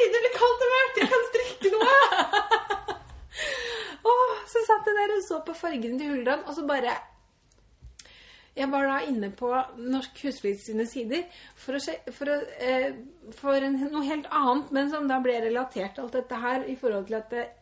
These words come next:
Speaker 2: jeg fant ut at Huldra ikke er nødvendigvis norsk ull.
Speaker 1: Ja.
Speaker 2: Men de har også, eh, rødliste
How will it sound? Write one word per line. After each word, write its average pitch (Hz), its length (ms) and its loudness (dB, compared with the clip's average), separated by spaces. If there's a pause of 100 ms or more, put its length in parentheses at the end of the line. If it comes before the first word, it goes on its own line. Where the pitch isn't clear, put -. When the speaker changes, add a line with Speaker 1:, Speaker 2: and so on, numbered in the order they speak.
Speaker 2:
jeg 226 260 -2
fant 233 160 -4
ut 196 140 -6
at 220 100 -2
Huldra 208 320 -2
ikke 233 240 -4
er 202 160 0
nødvendigvis 220 420 -2
norsk 233 300 -10
ull. 339 180 0 (500)
Speaker 1:
Ja. 233 200 -4 (200)
Speaker 2:
Men 311 560 2
de 269 280 -2 (520)
har 285 420 -4
også, 254 260 -4 (140)
eh, 254 580 -2 (100)
rødliste 254 1120 -2